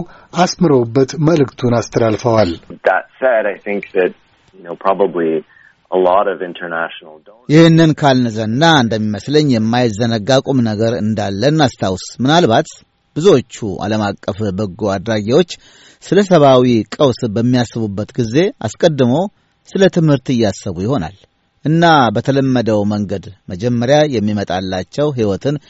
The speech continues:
Speaker 3: የመታደግ ተግባራትን ማከናወን ነው። ለምሳሌ የጤና እንክብካቤ፣ ክትባት ወይንም ሌሎችን ጥበቃዎች ማከናወን ነው። እነዚህ ሁሉ አስፈላጊነታቸው አይጠረጠርም፣ ግን ትምህርትን መዘንጋት አንችልም።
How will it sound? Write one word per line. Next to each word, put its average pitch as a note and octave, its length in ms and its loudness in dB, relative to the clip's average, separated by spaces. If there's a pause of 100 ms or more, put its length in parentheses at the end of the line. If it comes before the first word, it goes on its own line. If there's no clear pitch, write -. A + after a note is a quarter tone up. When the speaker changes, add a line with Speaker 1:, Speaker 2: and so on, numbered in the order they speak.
(140)
Speaker 3:
የመታደግ A#2 760 -2 (100)
ተግባራትን G2+ 640 -8
ማከናወን D3 540 2
ነው። F#2 100 -4 (640)
ለምሳሌ F#3+ 380 2
የጤና D3+ 360 0 (220)
እንክብካቤ፣ A2+ 680 -4 (580)
ክትባት A2 500 -4
ወይንም D3 280 0 (280)
ሌሎችን E3+ 480 0 (120)
ጥበቃዎች G#2 680 -6
ማከናወን G#2+ 600 -6
ነው። D#2+ 120 -10 (520)
እነዚህ E3+ 400 0
ሁሉ G3 280 -2 (180)
አስፈላጊነታቸው A#2 1000 -6
አይጠረጠርም፣ D3+ 720 -4 (440)
ግን C3+ 220 -2 (500)
ትምህርትን F#3+ 460 -2 (140)
መዘንጋት A#2+ 520 -4
አንችልም። E2+ 440 -14